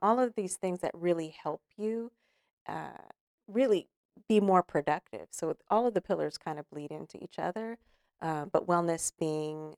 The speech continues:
something essential, like I said, as, as humans. Um, and something that we do as women is not always taking care of ourselves, putting ourselves last, putting everyone else first. So I really wanted that, uh, opportunity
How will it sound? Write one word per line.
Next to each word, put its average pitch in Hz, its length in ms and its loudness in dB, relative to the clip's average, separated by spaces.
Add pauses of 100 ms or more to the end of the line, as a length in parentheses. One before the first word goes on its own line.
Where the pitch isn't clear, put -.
(140)
something 151 680 -6 (240)
essential, 151 540 -8 (140)
like 147 160 -10
I 143 60 -12
said, 147 240 -10
as, 143 120 -16 (120)
as - 260 -8
humans. 160 480 -8 (640)
Um, 151 460 -6 (320)
and 185 100 -2
something 220 260 2
that 208 140 6
we 180 120 2
do 170 160 0
as 156 140 2
women 175 580 -8 (120)
is 151 640 -8 (1200)
not 214 540 4 (100)
always 170 300 6
taking 170 260 -10
care 147 160 -6
of - 80 -12
ourselves, - 500 -16 (100)
putting 180 200 4
ourselves 156 380 -4
last, 151 460 -8
putting 165 200 -6
everyone 151 320 -8
else 147 240 -14
first. 151 260 -4
So 165 80 -6
I 160 60 -2
really 180 260 -2
wanted 156 300 -6 (240)
that, 151 260 0 (460)
uh, 170 100 -16 (160)
opportunity 165 880 -4